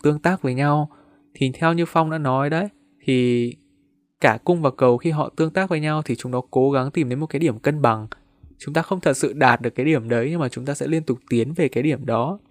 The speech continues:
Thế nên đa số thời gian thì thị trường đều ở trong một hoặc hai trạng thái, đấy là shortage,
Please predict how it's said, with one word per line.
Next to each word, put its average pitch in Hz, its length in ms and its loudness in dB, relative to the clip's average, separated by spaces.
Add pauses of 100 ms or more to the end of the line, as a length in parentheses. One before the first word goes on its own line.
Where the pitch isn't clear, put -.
(120)
Thế 135 100 -2
nên 165 180 -2
đa 151 180 0
số 131 160 0
thời 135 220 0
gian 147 280 0
thì 123 100 -2
thị 117 200 -4
trường 117 240 -2
đều 117 160 0
ở 117 160 -4
trong 147 240 -4
một 120 180 2
hoặc 131 140 -4
hai 143 160 -2
trạng 131 180 -8
thái, 120 280 -4
đấy 120 120 -2
là 131 240 0 (600)
shortage, 165 480 2